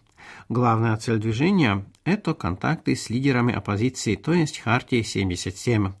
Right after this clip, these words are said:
Создать такую атмосферу и такие условия, что если в стране начнутся радикальные перемены, включая смену власти, чтобы мы вместе с ними эту власть получили. Получили и поделили.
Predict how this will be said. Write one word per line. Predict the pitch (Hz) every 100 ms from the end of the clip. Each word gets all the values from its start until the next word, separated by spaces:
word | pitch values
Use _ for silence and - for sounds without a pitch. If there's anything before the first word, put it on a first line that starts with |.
| _ - - - -
Создать | - - 113 147 196
такую | 135 - 120
атмосферу | 107 - 104 - 101 107 151
и | 131
такие | - 110 - 101
условия, | 98 - 104 98 101 147 175
что | - - 117
если | 110 131 127
в | 107
стране | - 131 139 95
начнутся | 104 - 113 - 113
радикальные | 113 107 98 107 95 92
перемены, | 95 98 95 95 92 127 170
включая | - - 123 - 107 98 95
смену | - 120 98 87
власти, | 90 82 87 - 170 196 - - -
чтобы | - 175 202
мы | 170 160
вместе | 123 123 104 -
с | -
ними | 113 135 175
эту | - 139 151 87
власть | 98 117 -
получили. | 90 85 - 107 92 78 _ _ - - - -
Получили | 117 87 - 185 208
и | 190 135 139
поделили. | 131 98 92 87 90 90